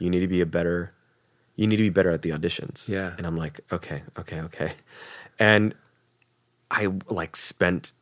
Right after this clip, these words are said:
Speaker 1: days in, like, the library, like, looking at plays and stuff. And then I had this idea of taking a dialogue between these two people that I was like, "That's a funny dialogue."
Speaker 2: Mm-hmm.
Speaker 1: And then I just ripped away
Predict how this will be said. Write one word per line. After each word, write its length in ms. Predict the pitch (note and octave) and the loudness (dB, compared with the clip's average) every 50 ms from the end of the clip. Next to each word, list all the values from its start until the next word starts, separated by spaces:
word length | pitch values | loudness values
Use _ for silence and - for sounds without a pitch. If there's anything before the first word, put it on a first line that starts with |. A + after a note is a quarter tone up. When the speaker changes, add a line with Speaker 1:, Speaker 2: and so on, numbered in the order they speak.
| - - | -6 0
Speaker 1:
days 360 | F#2+ F#2 G2+ G#2+ G#2 G2 F#2+ | 2 4 6 6 4 4 4
in, 320 | F2+ F2 F#2 F2+ F2+ F2 F2 | 4 4 4 2 2 0 0
like, 240 | E2+ E2 E2 - - | -2 -2 -4 0 2
the 100 | G#2 F#2+ | 4 4
library, 800 | F#2 E2 E2+ F#2 A2+ A2+ F2 D#2+ D2+ - A1 - - - - - | 4 4 2 2 2 2 2 0 -2 -2 -4 -4 -6 -8 -8 -6
like, 240 | - D#2 - - - | -6 -6 -6 -2 0
looking 340 | G2 G2 - - F#2+ F#2 | 0 0 0 0 0 0
at 200 | F2 E2 - - | 0 0 -2 -4
plays 520 | - - - G#2+ G2+ F2+ D#2 D2 - - - | -4 2 4 6 8 8 6 4 0 -4 -6
and 160 | - D2+ D2+ | -8 -8 -8
stuff. 320 | - - - E2+ - - | -6 -4 -4 -4 -4 -2
And 120 | - F2+ F2 | -2 0 0
then 80 | F2 | 0
I 60 | F2 E2+ | 0 0
had 200 | - F#2+ F2+ E2+ | 0 -2 -2 -2
this 140 | E2 - | -2 -4
idea 380 | - D#2+ D#2+ D2 G2 G#2 F#2 E2 | -4 -4 -2 0 2 4 4 4
of 360 | - - E2+ D#2+ D2+ - - - - - - - - - _ _ _ _ _ _ _ _ _ _ _ - | 4 2 0 0 -2 -4 -8 -18 -20 -20 -20 -20 -20 -20 _ _ _ _ _ _ _ _ _ _ _ -6
taking 480 | - - A2 G2+ - G#2 G2 G2 G2 - | 0 2 2 2 4 4 4 4 4 2
a 100 | - F#2+ | 2 2
dialogue 600 | F#2 F#2+ F2 E2+ F#2+ G2 F#2 F2+ E2+ D#2+ E2 D#2+ | 4 4 6 8 8 8 8 8 6 6 4 4
between 320 | D#2+ F2+ - - G2 F2+ F2 | 0 -2 -2 0 2 2 2
these 180 | E2+ E2 - | 2 0 0
two 160 | - - F#2+ E2+ | -2 -2 -2 -2
people 440 | - - A#2+ A#2 - G2+ F2+ E2+ | 0 0 -2 0 4 4 4 4
that 100 | E2 E2 E2 | 4 4 4
I 40 | E2+ | 2
was 140 | E2+ - | 2 2
like, 200 | - E2 E2 - | 0 -2 -2 0
"That's 200 | - F2 F2 - | -2 -2 -2 -2
a 40 | - | -4
funny 480 | - - - - - F#2+ E2+ E2 D#2 D2+ | -8 -10 -6 0 2 2 2 2 0 0
dialogue." 640 | D#2 F2 F2 E2+ D#2 D#2 D2+ C#2+ C#2+ B1+ C2 D2 - | 2 4 4 4 4 0 -2 -4 -4 -4 -6 -6 -6
Speaker 2:
Mm-hmm. 260 | - G#2+ F#2 G#2 G#2 A2 B2 - _ _ _ - | -8 -8 -6 -8 -8 -10 -12 -16 _ _ _ -2
Speaker 1:
And 120 | G2+ F#2+ F2 | 0 2 4
then 80 | E2+ | 4
I 120 | E2 D#2+ D#2+ | 4 4 2
just 200 | D#2+ E2+ D#2+ - | 2 0 -2 -2
ripped 520 | G2+ G2 F#2+ G2+ A2+ A#2+ A2 - - - G#2+ | -2 0 2 6 8 8 6 6 4 2 2
away 540 | F#2 F2+ G2+ G2 F#2+ F2+ F2 F2 E2+ E2 | 4 6 8 8 8 8 8 6 4 2